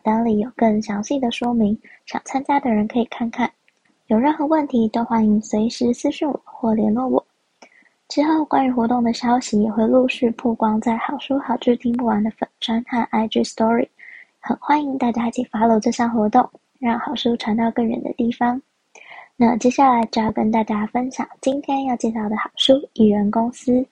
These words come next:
今天要跟大家介绍的是不盲目成长的创业思维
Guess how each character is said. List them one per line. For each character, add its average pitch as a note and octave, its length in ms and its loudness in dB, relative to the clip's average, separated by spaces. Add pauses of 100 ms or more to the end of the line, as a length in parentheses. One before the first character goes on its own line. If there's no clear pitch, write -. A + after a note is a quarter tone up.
(1200)
今 C#4+ 140 2
天 D4+ 140 0
要 D4+ 80 -2
跟 C#4+ 180 2
大 C#4 160 2
家 B3 220 -4
介 A#3+ 180 -4
绍 A3+ 220 -2
的 G#3 140 0
是 G#3+ 220 -2
不 - 120 -2
盲 G#3+ 300 0
目 G#3+ 220 0
成 G3+ 300 -2
长 G#3 300 -2
的 - 160 -2
创 C4+ 240 0
业 C#4 140 2
思 C#4+ 200 0
维 A#3 240 2